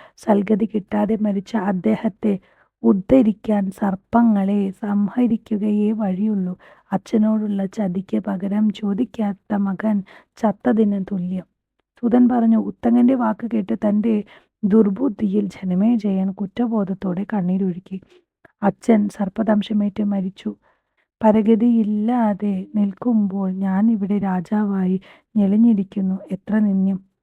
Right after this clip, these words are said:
ഞാൻ ഇന്ന് തന്നെ സർപ്പങ്ങളെ എരിതീയിൽ ഹോമിക്കും എന്ന് പറഞ്ഞ രാജാവ് മന്ത്രിമാരോട് സർപ്പഹോമത്തിനുള്ള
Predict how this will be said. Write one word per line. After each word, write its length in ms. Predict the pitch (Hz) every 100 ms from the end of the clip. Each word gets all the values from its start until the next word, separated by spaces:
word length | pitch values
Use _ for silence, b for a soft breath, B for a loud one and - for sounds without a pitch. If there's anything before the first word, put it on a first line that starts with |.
| _ _ _
ഞാൻ 280 | 214 208 220
ഇന്ന് 260 | 214 240 226
തന്നെ 160 | 202
സർപ്പങ്ങളെ 640 | 208 196 190 208 208 202 202
എരിതീയിൽ 760 | 196 196 247 233 202 190 208
ഹോമിക്കും 600 | 190 196 190 202 - 196 b b b -
എന്ന് 200 | 208 233 214
പറഞ്ഞ 280 | 208 202 202
രാജാവ് 600 | 196 185 175 202 185 247
മന്ത്രിമാരോട് 840 | 214 196 190 247 226 196 185 190
സർപ്പഹോമത്തിനുള്ള 1080 | 202 220 196 - 240 233 208 196 202 202